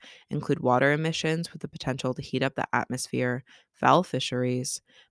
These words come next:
polluting drinking water, spreading disease, contaminated soils, and damaging recreational areas. Citizens ultimately foot the bill with billions of dollars in taxpayer subsidies, medical expenses, insurance premiums,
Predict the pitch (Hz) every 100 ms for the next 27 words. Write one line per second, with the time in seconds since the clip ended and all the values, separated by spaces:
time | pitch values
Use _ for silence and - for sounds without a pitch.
0 | - 139 139 156 175 175 160 143 135 127
1 | 123 123 131 131 135 - - 139 131 131
2 | - 160 151 135 - - - 143 131 147
3 | 147 151 - 127 123 123 123 131 - -
4 | - _ - 139 131 127 131 139 147 -
5 | 143 143 143 - 131 - 123 123 - 127
6 | - 131 123 - - 160 - - _ _
7 | - - _ - - 160 160 - 208 208
8 | - 139 139 156 165 - 143 - 143 143
9 | 127 127 127 127 131 - 131 139 160 160
10 | 151 131 127 127 131 131 127 131 - 139
11 | 143 - 117 - 139 120 120 120 - 127
12 | 135 - 123 - - 120 - 120 120 -
13 | 127 - 160 160 - 127 123 120 120 120